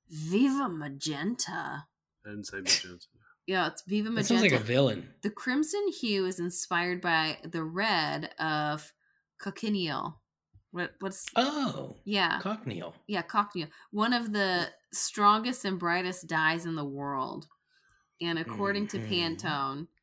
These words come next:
Speaker 1: they say, quote, "As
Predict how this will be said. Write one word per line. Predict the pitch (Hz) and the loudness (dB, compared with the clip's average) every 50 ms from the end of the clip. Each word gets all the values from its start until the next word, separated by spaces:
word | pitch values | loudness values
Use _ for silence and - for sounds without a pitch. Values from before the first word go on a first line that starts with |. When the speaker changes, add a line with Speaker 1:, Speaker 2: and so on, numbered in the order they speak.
| _ _ _ _ | _ _ _ _
Speaker 1:
they | - 165 165 | -6 -4 -4
say, | 165 - 180 165 160 156 156 147 - _ _ - | -4 -2 -2 -2 0 0 -2 -2 -6 _ _ -12
quote, | - - 214 196 180 165 156 - - - - - - _ _ _ _ _ _ _ _ _ _ _ _ _ _ _ | -10 -6 -2 -2 0 0 -2 -4 -6 -10 -10 -10 -12 _ _ _ _ _ _ _ _ _ _ _ _ _ _ _
"As | 175 175 165 165 - | -2 -2 -2 -2 -4